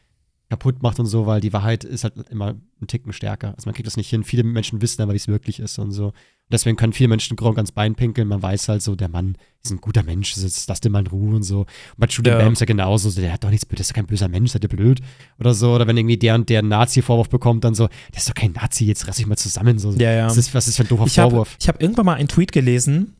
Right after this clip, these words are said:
Speaker 2: also von irgendeinem Ra-, von irgendeiner random Person, der hat geschrieben, irgendwie entpuppt sich jeder große YouTuber als problematisch. Jeder einzelne. Und ich glaube, dass egal welcher Mensch, also jeder Mensch auf dieser gesamten Welt,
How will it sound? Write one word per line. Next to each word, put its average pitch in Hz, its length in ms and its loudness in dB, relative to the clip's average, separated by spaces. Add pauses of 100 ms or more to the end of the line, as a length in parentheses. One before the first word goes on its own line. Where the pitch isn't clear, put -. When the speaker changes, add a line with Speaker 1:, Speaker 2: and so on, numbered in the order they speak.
Speaker 2:
also 131 160 0
von 147 140 2
irgendeinem 170 300 0
Ra-, 135 280 0
von 156 140 -2
irgendeiner 180 300 2
random 151 240 0
Person, 139 520 0 (260)
der 131 120 2
hat 160 160 -2
geschrieben, 165 500 2
irgendwie 202 640 2
entpuppt 160 360 0
sich - 300 0
jeder 214 880 2 (280)
große 156 440 2
YouTuber 160 480 2
als 143 160 -2
problematisch. 123 800 2
Jeder 147 460 2
einzelne. 123 580 0 (280)
Und 147 160 2
ich 147 120 -4
glaube, 262 800 2 (320)
dass - 500 -2 (200)
egal 175 760 2
welcher 160 340 2
Mensch, 131 520 0
also 139 160 2
jeder 202 500 2
Mensch 190 280 0
auf 170 200 -2
dieser 151 240 0
gesamten 156 800 2
Welt, 117 460 0